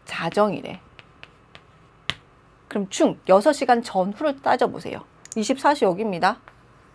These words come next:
여섯 시간 전, 여섯 시간 후. 그렇죠. 바로 초저녁의 동쪽에서 떠서요. 초저녁. 자정의 남쪽 하늘에 있고요.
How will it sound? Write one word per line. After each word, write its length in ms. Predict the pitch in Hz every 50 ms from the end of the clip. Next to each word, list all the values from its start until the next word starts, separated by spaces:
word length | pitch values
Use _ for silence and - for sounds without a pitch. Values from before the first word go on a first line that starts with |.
| _ _
여섯 260 | 196 196 190 233 214
시간 380 | 208 - - 190 170 160 160 160
전, 300 | - 247 226 277 330 - - - _ _ _ _ _ -
여섯 220 | 170 185 - 185
시간 300 | 185 - - 160 151 165
후. 140 | 202 208 170 -
그렇죠. 540 | - - - 208 208 _ - 156 113 101 - - - - - - - _ _ -
바로 440 | - - 160 180 196 226 285 277 - - - - - _
초저녁의 580 | - - 381 349 370 359 349 302 254 233 220 214
동쪽에서 520 | 220 170 160 - 175 160 165 170 151 147
떠서요. 520 | - - 240 269 - 208 170 180 196 202 - - _ _ _ -
초저녁. 720 | - - 240 247 240 190 156 151 151 151 160 190 220 254 - - - _ _ _ _ - - _ _ _ _ _ _ _ - - _ _ - - _ _ _ - - _ _ _ - - _ _ _
자정의 540 | - - - 196 190 185 269 269 269 269 240
남쪽 480 | 165 147 175 - - 214 214 - -
하늘에 240 | 208 180 170 156 151
있고요. 340 | 147 - _ - 170 135